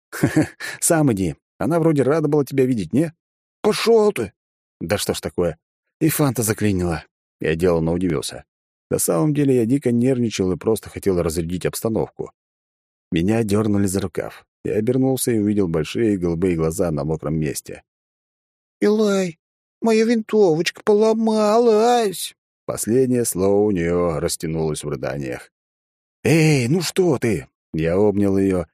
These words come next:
и неловко потрепал по голове. «Не плачь, мы купим тебе новую». «Правда? Такую же?»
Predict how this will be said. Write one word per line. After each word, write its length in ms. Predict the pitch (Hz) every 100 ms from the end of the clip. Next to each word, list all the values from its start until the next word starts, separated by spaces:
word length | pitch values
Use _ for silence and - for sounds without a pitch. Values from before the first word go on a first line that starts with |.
| _ -
и 80 | 110
неловко 420 | 110 104 101 -
потрепал 400 | 82 80 82 78
по 140 | 85
голове. 400 | 76 73 57 - _ _ -
«Не 160 | 127
плачь, 480 | 123 113 104 85 - _ _ _ -
мы 80 | 156
купим 320 | 165 135 131
тебе 240 | 156 139
новую». 580 | 127 147 139 104 87 76 _ _ _ _ -
«Правда? 460 | 214 214 220 220 - _ _ _
Такую 460 | - 214 - 254 254
же?» 200 | 208 196